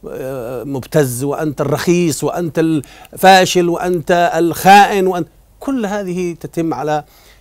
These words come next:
للأسف، من تحت الطاولات وعلى، على، يعني، على الملأ، على الأشهاد. يعني ما، يعني بصراحة ملف ملغم، الملف أصبح ملغم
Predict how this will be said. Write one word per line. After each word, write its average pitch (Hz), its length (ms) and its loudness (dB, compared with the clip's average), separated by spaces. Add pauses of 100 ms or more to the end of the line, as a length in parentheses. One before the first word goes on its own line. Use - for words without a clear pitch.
للأسف، 135 460 -8
من 135 240 -4
تحت - 340 0
الطاولات 165 840 -2 (220)
وعلى، 139 840 -6 (140)
على، 113 680 -12 (160)
يعني، 120 400 -12 (1600)
على 113 220 -8
الملأ، 101 360 -6 (640)
على 113 140 -6
الأشهاد. 123 680 -2 (360)
يعني 113 340 -8 (560)
ما، 370 480 -6
يعني 220 300 -6
بصراحة 170 460 -8
ملف 156 640 -10 (720)
ملغم، 123 520 -8 (460)
الملف 120 340 -12
أصبح 120 320 -16
ملغم 104 360 -12